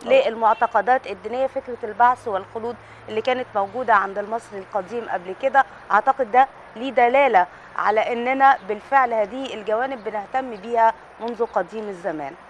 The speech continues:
Speaker 1: آه، كان في، يعني عايز أقول أنا في مادة كنت بدرسها في الجامعة اسمها فن المتاحف.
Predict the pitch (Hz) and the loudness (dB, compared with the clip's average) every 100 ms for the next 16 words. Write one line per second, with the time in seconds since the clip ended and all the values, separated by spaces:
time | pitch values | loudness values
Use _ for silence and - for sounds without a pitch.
0 | - - 131 143 151 - 226 262 175 135 | -20 -8 -2 0 0 2 0 2 -6 -6
1 | 131 127 131 127 107 151 131 151 151 123 | -4 -4 -2 -2 0 0 0 -2 -2 -4
2 | - 143 156 131 113 127 107 104 110 147 | -8 -4 -4 -4 -8 -10 -12 -8 -6 -8
3 | - 107 104 101 139 139 113 - 113 110 | -10 -14 -8 -2 0 2 -2 -4 -10 -8
4 | 131 120 104 95 95 - | -8 -8 -10 -8 -8 -10